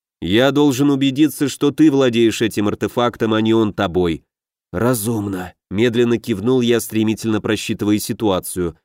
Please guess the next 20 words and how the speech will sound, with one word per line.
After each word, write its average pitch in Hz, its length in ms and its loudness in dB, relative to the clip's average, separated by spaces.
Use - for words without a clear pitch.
"Только 120 300 0
недолго, 117 640 0
мастер 110 500 -2
Самди 117 380 -2
вот-вот". 117 500 0
"Этого 143 460 2
мне 147 260 4
достаточно". 131 840 -2
Ксандр 143 420 0
опустил 131 440 0
свой 123 240 0
посох, 139 440 0
и 127 40 2
я 123 180 4
с - 100 -4
облегчением 113 640 0
выдохнул. 98 600 -2
"Поспешим 139 680 2
к - 40 -12
Самди". 110 580 -2